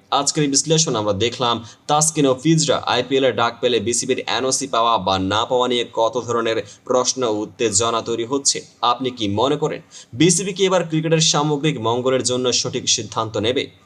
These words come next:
আপনার মতামত জানাতে কমেন্ট করুন, ভিডিওটি শেয়ার ও লাইক করতে ভুলবেন না, আর সাবস্ক্রাইব করে আমাদের সাথে থাকুন, পেজটিকে ফলো করুন। এমন আরও in-depth ও কৌশলগত আলোচনা নিয়ে আমরা হাজির হব। ধন্যবাদ এবং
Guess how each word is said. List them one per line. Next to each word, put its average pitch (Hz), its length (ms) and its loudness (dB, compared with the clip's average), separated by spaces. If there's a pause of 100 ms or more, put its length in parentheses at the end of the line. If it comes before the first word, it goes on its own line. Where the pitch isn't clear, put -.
আপনার 123 360 0
মতামত 110 440 -2 (380)
জানাতে 147 420 2
কমেন্ট 131 380 0
করুন, 139 240 0 (140)
ভিডিওটি 139 400 2
শেয়ার 127 400 2
ও 107 80 0
লাইক 117 280 0
করতে 113 260 -4
ভুলবেন 113 340 -2
না, 117 200 -2
আর 107 140 0
সাবস্ক্রাইব 131 540 -2
করে 110 140 0
আমাদের 107 200 -2
সাথে 120 320 -2
থাকুন, 110 380 -6
পেজটিকে 113 480 0 (120)
ফলো 131 240 2
করুন। 143 280 2 (240)
এমন 139 300 2
আরও 107 240 0
in-depth 127 580 0
ও 104 60 -2
কৌশলগত 156 580 0
আলোচনা 127 560 0
নিয়ে 131 240 0
আমরা 104 320 0
হাজির 110 340 -2
হব। 160 280 -2 (160)
ধন্যবাদ 123 460 0
এবং 104 260 -2